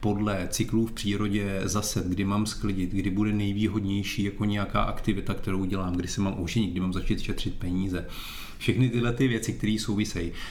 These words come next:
s astrologií, s cykly v přírodě, eh, tak, eh, tak, tak se toho dotýká.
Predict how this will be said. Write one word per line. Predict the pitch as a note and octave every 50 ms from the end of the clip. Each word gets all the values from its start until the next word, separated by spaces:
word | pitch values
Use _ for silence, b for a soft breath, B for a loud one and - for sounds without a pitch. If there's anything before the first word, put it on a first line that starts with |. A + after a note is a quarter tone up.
| B B
s | -
astrologií, | G#2 A2 - - - A2 A2 G#2+ G2+ F#2+ F#2+ F#2 F2+ F2
s | E2+ - -
cykly | - - A2+ - A2 G#2+ G#2+
v | -
přírodě, | - - - - F#2+ F#2 G2 F2+ E2 F2+ F2 E2+ E2+ E2+ F2 F2 - -
eh, | G2 F#2 F#2 F2+ F2+ F2+ F2 F2 F2 E2+ F2 E2+ -
tak, | - G2 F#2 - - - G2+
eh, | G2 F#2+ F#2+ F#2+ F#2 - -
tak, | G2 G2 - - - -
tak | - - -
se | - G#2+
toho | - G#2+ G#2+ A#2
dotýká. | G#2 F#2 - - F2+ - - F#2 E2+ F2+